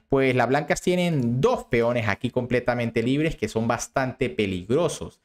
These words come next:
El problema para Caruana es que la torre y el caballo se logren coordinar, así que debe tener mucho cuidado.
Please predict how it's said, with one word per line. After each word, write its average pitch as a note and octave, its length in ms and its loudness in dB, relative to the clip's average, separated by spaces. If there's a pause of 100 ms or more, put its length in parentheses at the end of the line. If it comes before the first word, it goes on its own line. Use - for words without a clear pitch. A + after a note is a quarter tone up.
(240)
El A2 120 2
problema C#3+ 380 2
para E3 200 2
Caruana F3 420 2
es D#3 100 -4
que F#3 120 -2
la D#3 180 2
torre G3+ 260 0
y G#3+ 60 2
el - 120 -2
caballo E3 320 2
se C3+ 160 -2
logren D3+ 340 0
coordinar, A#2 500 0
así D#3 200 -2
que D#3+ 120 0
debe D#3+ 120 0
tener C3 220 0
mucho G3 360 -2
cuidado. A#2+ 460 0